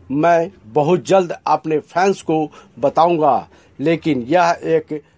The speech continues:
सरप्राइज पैकेज है। विस्तृत जानकारी के लिए ऑडियो पर क्लिक कर पूरी खबर को सुने और बने रहें मोबाइल वाणी के साथ। आपका अपना सामुदायिक मीडिया चैनल सबसे आगे, सबसे पहले, हर पल पल की खबरें सुनते रहें।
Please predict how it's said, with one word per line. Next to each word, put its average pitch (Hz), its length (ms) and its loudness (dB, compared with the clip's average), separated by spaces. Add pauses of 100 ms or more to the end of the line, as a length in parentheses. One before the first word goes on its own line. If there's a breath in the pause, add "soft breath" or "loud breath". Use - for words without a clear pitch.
(120)
सरप्राइज 170 640 2
पैकेज 143 460 -2
है। 101 320 -8 (540 soft breath)
विस्तृत 185 380 0
जानकारी 190 500 2
के 202 180 0
लिए 202 280 0 (120)
ऑडियो 175 280 2
पर 165 180 0
क्लिक 185 320 -2
कर 180 180 2
पूरी 170 280 -2
खबर 170 300 0
को 147 140 -6
सुने 185 380 0 (240 loud breath)
और 165 200 4
बने 160 300 2
रहें 175 200 2
मोबाइल 156 400 2
वाणी 147 260 0
के 175 100 -2
साथ। 175 340 0 (340 soft breath)
आपका 175 340 2
अपना 170 420 -2
सामुदायिक 160 640 -2
मीडिया 151 220 0
चैनल 180 480 0 (240 loud breath)
सबसे 202 440 0
आगे, 170 380 0
सबसे 165 400 -6
पहले, 180 460 -2 (400 soft breath)
हर 254 140 0
पल 247 300 -4
पल 196 200 -6
की 185 140 -12
खबरें 156 340 -10
सुनते 175 360 0
रहें। 202 340 2